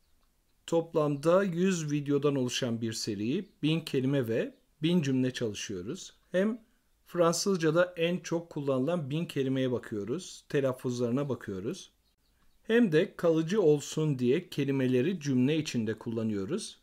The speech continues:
ve cümle tercümesi yapıyoruz. Haydi başlayalım. Öncelikle les dix mots yani on kelimeye bakalım. Devant, önüne, önünde. Falloir bir fiil,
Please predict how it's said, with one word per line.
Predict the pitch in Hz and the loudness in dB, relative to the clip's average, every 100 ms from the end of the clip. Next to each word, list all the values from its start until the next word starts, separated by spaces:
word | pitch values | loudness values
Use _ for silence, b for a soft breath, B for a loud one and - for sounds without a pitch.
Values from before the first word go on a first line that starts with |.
| _ 240 | _ -2
ve | 202 | 0
cümle | 196 165 147 | 2 0 0
tercümesi | 135 113 117 107 - | 0 -2 -4 -6 -6
yapıyoruz. | 98 - 82 - - _ _ | -8 -8 -12 -14 -20 _ _
Haydi | 214 165 151 | 2 2 4
başlayalım. | 135 - 113 - - _ _ _ _ _ _ _ - | 0 0 -6 -8 -16 _ _ _ _ _ _ _ -2
Öncelikle | 240 302 196 156 147 127 117 127 - 180 | -2 0 2 0 0 -4 -2 -2 -8 -8
les | 208 254 185 | -4 -4 -2
dix | 165 127 | 0 0
mots | 120 139 175 | 0 0 2
yani | 170 123 120 180 - _ - | 2 2 0 -4 -10 _ -2
on | 175 196 | 0 0
kelimeye | - 135 123 135 156 | -2 -2 2 2 2
bakalım. | 147 123 104 185 _ _ _ _ _ _ - | 0 -4 -6 -12 _ _ _ _ _ _ -10
Devant, | 165 151 233 190 143 160 262 _ _ _ - | -6 2 2 4 2 2 -6 _ _ _ -4
önüne, | 160 151 143 127 120 196 _ - | 0 2 2 2 -2 -6 _ -6
önünde. | 143 131 120 113 107 98 175 - _ | -2 0 0 -2 -6 -8 -8 -12 _
Falloir | - 240 226 147 165 190 147 | -4 0 4 4 4 -2 -2
bir | 151 | -2
fiil, | 156 - 123 113 190 | -2 -6 -4 -4 -8